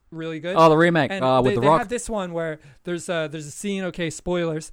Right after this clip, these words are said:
Speaker 1: Okay, there's a scene where it's getting towards the end and they're, they're trying to find a vehicle to use to escape wherever they wanna go.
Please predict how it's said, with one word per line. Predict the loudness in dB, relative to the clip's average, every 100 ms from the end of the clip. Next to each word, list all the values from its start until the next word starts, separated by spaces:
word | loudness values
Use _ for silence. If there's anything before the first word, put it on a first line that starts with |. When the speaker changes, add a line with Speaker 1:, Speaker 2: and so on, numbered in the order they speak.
| -20 _
Speaker 1:
Okay, | -8 -6
there's | -6 -10
a |
scene | -10 -6 -6 -4
where | -6 -6
it's | -10 -10
getting | -8 -8
towards | -8 -8
the | -8 -8
end | -8 -10
and | -10
they're, | -12 -12 _ -18
they're | -10
trying | -8 -8
to | -8
find | -8 -8
a |
vehicle | -8 -6 -6 -6 -8 -6 -8
to | -12 -14
use | -10 -10 -12
to | -12 -12
escape | -12 -14 -12 -14 -14 _
wherever | -10 -10 -10 -10
they | -10 -10
wanna | -12 -12
go. | -6 -6 -6